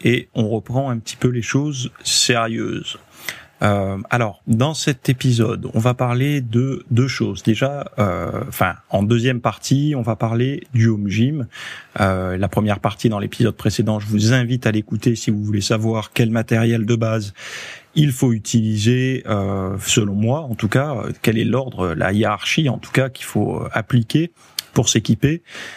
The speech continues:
Et, euh, on va également parler, bah, là dans la partie deux, on va voir comment démarrer, mais dans la, dans la partie un de cet épisode, on va répondre à la question qu'on m'a posée.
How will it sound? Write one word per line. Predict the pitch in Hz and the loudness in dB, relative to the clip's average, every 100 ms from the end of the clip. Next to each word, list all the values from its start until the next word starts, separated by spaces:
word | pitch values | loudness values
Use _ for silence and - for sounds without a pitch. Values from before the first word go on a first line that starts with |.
| - - | -20 -2
Et, | 104 131 147 143 | 2 4 2 0
euh, | 127 113 107 113 | 0 0 0 -2
on | |
va | 117 127 131 | 0 2 2
également | 120 120 113 120 143 156 156 - - | 2 2 0 -2 -4 -4 -8 -12 -8
parler, | - 113 110 117 135 147 147 | -6 -2 -2 0 -2 -4 -4
bah, | - 95 - | -2 -2 0
là | 117 | 0
dans | 113 | 2
la | 107 | 0
partie | 107 - 120 | -2 0 0
deux, | |
on | 117 | 0
va | 107 | -2
voir | 107 110 | -2 -2
comment | - 113 | 0 0
démarrer, | 107 113 120 156 | 0 0 0 0
mais | 127 | 0
dans | - 120 131 | 0 0 2
la, | 120 107 104 101 87 - - | 0 -2 -4 -6 -8 -10 -4
dans | - 117 | 2 2
la | 113 | 2
partie | 117 - - | -2 0 2
un | 131 | 2
de | 143 120 | 2 -2
cet | 104 117 113 | 0 0 0
épisode, | 117 117 117 147 165 170 - - - - - - | 0 2 2 0 -4 -6 -8 -14 -14 -16 -20 -2
on | 127 123 | 2 2
va | 127 120 | 2 0
répondre | 107 131 131 135 135 123 104 - | 0 -2 0 -2 0 0 -2 -4
à | - 110 | 0 2
la | 107 | 0
question | - 123 - - 127 | 0 0 0 0 0
qu'on | 117 101 | 0 -2
m'a | 101 | -2
posée. | - 101 101 123 156 185 | -2 -2 2 0 0 -4